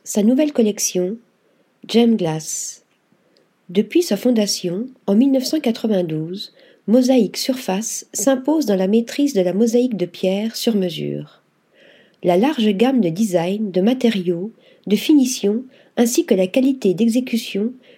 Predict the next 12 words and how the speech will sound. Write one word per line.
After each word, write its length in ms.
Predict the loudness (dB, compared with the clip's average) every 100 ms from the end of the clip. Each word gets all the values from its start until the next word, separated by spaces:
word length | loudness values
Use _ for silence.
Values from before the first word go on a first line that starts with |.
| -4
constituent 540 | -2 0 -2 0 2
le 100 | 2
travail 480 | 0 -2 -2 -2 -2 -2
exceptionnel 840 | -2 -4 -2 0 2 2 -2 -2
des 120 | -2
designers 760 | 0 2 2 2 0 -2 -6 -6
qui 140 | -2
jouissent 380 | 0 2 2 0
d'une 160 | -4 -4
créativité 680 | -4 -4 -2 -4 -2 -2 -2
sans 200 | 0 0
limite. 600 | 0 -4 -12 -20 -20